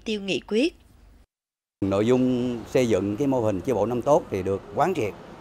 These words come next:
Speaker 2: và nhận thức cách là chặt chẽ, đặc biệt là đối với công tác phát triển đảng viên tốt. Thì trên tinh thần thì mình cũng có hướng dẫn rất là cụ thể, ờ, chi tiết từng nội dung để các chi bộ dễ dàng trong vấn đề thực hiện. Ờ, qua đó có thể nói rằng là, à, cái công tác phát triển đảng viên tốt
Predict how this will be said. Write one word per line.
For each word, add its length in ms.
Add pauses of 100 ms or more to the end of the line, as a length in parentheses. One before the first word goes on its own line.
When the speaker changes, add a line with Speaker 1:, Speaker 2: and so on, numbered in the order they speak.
(120)
Speaker 2:
và 100
nhận 280
thức 160 (240)
cách 140 (180)
là 60
chặt 280
chẽ, 240 (800)
đặc 140
biệt 280
là 120
đối 180
với 120
công 160
tác 140
phát 140
triển 140
đảng 120
viên 120
tốt. 200 (520)
Thì 120
trên 160
tinh 160
thần 320
thì 120
mình 260
cũng 120
có 120
hướng 240
dẫn 180
rất 120
là 100
cụ 200
thể, 280 (400)
ờ, 180 (100)
chi 140
tiết 260
từng 200
nội 140
dung 200 (440)
để 140
các 220
chi 100
bộ 300 (300)
dễ 120
dàng 320
trong 180
vấn 120
đề 120
thực 180
hiện. 180 (440)
Ờ, 160
qua 160
đó 280
có 60
thể 180
nói 160
rằng 260
là, 140 (380)
à, 140
cái 100
công 200
tác 160
phát 140
triển 160
đảng 160
viên 120
tốt 220